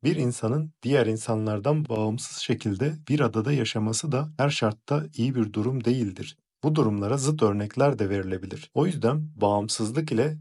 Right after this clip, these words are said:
iyi kötü kavramlarını birbirine orantılı düşünmemek gerekir. Eğer ki bu kavramları birbirine karıştırırsak yanılırız.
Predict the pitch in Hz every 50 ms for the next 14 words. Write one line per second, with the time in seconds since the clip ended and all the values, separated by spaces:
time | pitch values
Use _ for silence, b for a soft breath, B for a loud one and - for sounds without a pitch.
0 | - - 117 113 131 147 - 127 113 - - - 139 123 110 107 110 107 107 110
1 | 104 104 107 135 156 147 120 110 101 101 110 107 101 117 135 156 156 - - -
2 | 104 104 107 104 107 110 - - 127 143 151 123 113 107 - 156 151 123 101 95
3 | 98 110 - - 101 98 101 101 - - 113 - - _ - 117 113 131 151 151
4 | - 117 104 - - - 135 127 104 98 104 104 107 104 104 101 110 104 107 104
5 | 101 95 107 104 107 110 113 - 117 113 107 107 - - 113 113 143 151 151 -
6 | 160 170 156 - - _ - 107 107 110 120 135 147 139 107 98 - - - -